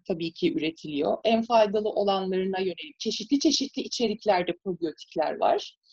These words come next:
Şimdi bunları ezbere kullanmanın maalesef bir faydası yok bize. Ee, şunu bilmemiz gerekiyor. Bağırsaklarımızda, floramızda, bu mikrobiyomumuzda acaba ne eksik? Ne eksikse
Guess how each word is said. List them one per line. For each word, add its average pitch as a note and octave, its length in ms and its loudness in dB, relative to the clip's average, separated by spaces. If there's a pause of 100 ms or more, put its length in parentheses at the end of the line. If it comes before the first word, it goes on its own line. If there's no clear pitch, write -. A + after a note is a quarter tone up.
(480)
Şimdi C#4+ 240 0
bunları D#4+ 300 6
ezbere C#4 480 0
kullanmanın C#4+ 680 2
maalesef D4+ 540 2 (120)
bir C#4+ 200 2
faydası A#3 460 2
yok G#3 260 2
bize. D3 260 -6 (720)
Ee, F3 420 2
şunu C#4+ 300 4
bilmemiz F3+ 480 2
gerekiyor. D#3+ 460 -2
Bağırsaklarımızda, B3 1300 2 (600)
floramızda, G3 1040 2
bu G3+ 60 0
mikrobiyomumuzda A3 1300 0
acaba B3+ 460 2
ne A#3 220 4
eksik? - 640 -4
Ne D4 160 4
eksikse - 640 -2